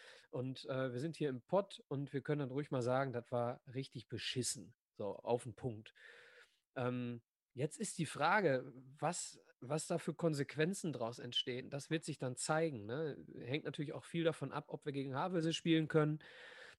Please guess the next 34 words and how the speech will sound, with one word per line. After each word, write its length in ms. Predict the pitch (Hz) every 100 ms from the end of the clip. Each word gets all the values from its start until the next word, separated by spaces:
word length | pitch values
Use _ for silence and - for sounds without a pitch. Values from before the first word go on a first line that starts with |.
| -
Dann 300 | 117 135 151
haben 140 | 156
wir, 140 | 156
wenn 100 | 147
wir 80 | 151
gegen 200 | 143 135
Havelse 280 | 147 160 139
nicht 220 | 143 180
spielen 340 | - 170 156 151
können, 400 | 156 151 156 139
ähm, 340 | 135 139 135 127
haben 140 | 147
wir 80 | 143
direkt 340 | 135 139 -
wieder 420 | 135 131 127 123 - -
eine 240 | 139 131
englische 360 | - 143 143 127
Woche 220 | 131 131
noch 300 | 139 180 -
mehr. 300 | 165 170 175 - - -
Wenn 300 | 110 139 202
wir 80 | 202
gegen 200 | 190 185
Havelse 360 | 170 175 170 170
spielen 440 | - 165 160 147 -
müssen, 960 | 120 135 147 151 - 208 202 226 277 - _ -
weil 260 | 123 143
wir 160 | 143 151
ähnlich 400 | 143 170 165 -
wie 120 | 147
Thorsten 340 | - 143 -
Lieberknecht 520 | 127 151 151 - 139 135
mit 140 | 117
Darmstadt 520 | 131 170 - 131 -